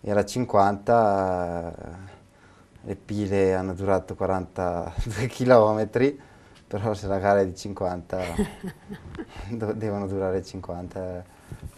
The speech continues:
Speaker 1: prossimamente. Però anche là, per me è andata bene, essendo anche una cinquanta, pre-,
Speaker 2: Certo.
Speaker 1: la mia prima cinquanta.
Speaker 2: Cioè, era la tua prima cinquanta?
Speaker 1: No, la prima cinquanta è a livello mondiale.
Speaker 2: Certo.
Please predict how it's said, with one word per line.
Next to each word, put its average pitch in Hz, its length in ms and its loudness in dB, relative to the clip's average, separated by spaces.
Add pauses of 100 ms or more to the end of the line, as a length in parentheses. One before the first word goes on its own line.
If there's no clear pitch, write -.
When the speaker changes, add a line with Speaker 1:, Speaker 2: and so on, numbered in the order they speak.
(420)
Speaker 1:
prossimamente. 95 880 -8
Però 101 320 6
anche 95 300 0
là, 85 240 -10 (380)
per 104 140 -2
me 107 100 2
è 113 40 6
andata 117 320 4
bene, 98 280 2
essendo 92 320 -8
anche 90 220 -8
una 90 120 -10
cinquanta, - 440 -6
pre-, 110 140 2
Speaker 2:
Certo. 98 200 2
Speaker 1:
la 202 100 0
mia 101 160 -2
prima 107 300 -4
cinquanta. 98 560 -4
Speaker 2:
Cioè, - 60 -10 (180)
era 254 180 2
la 277 100 0
tua 247 120 -4
prima 208 220 -2
cinquanta? 160 500 -4
Speaker 1:
No, 139 120 4
la 107 100 6
prima 127 220 2
cinquanta 113 760 4 (300)
è 98 180 0
a 95 100 2
livello 95 300 2
mondiale. 90 500 2
Speaker 2:
Certo. - 320 -4